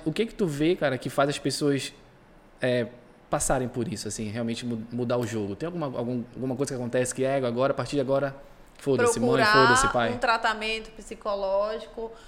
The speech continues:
Speaker 2: procurar um acompanhamento aí de coach, é, procurar um acompanhamento psiquiátrico e se curar.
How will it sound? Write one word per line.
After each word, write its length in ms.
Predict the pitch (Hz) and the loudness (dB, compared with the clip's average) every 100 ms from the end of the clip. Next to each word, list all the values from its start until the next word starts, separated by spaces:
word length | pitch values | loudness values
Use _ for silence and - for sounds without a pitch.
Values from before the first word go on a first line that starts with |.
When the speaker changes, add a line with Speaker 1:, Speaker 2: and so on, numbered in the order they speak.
| - | -10
Speaker 2:
procurar 880 | - 233 233 233 220 214 240 269 - | -2 -2 -2 0 4 6 6 4 2
um 140 | 226 220 | 0 0
acompanhamento 1000 | 226 226 220 226 220 214 202 214 220 220 | -2 -4 -4 -4 -4 -6 -4 -6 -6 -4
aí 300 | 202 202 208 | -4 -4 -8
de 160 | 190 202 | -10 -12
coach, 840 | - 196 208 220 233 - 240 220 - - - | -8 -4 -2 -4 -6 -10 -12 -12 -18 -20 -6
é, 520 | 202 196 190 196 190 | 0 2 2 2 0
procurar 540 | 190 220 220 226 220 240 | -2 -6 0 4 6 6
um 100 | 254 | 2
acompanhamento 720 | 247 226 226 214 202 208 208 | -2 -2 0 -2 -4 -6 -8
psiquiátrico 1040 | 220 208 208 240 214 208 208 220 226 240 | -12 -14 -12 -6 -2 0 0 -2 -8 -8
e 40 | 240 | -6
se 140 | 262 | -6
curar. 580 | - 381 453 262 208 | -4 2 4 4 0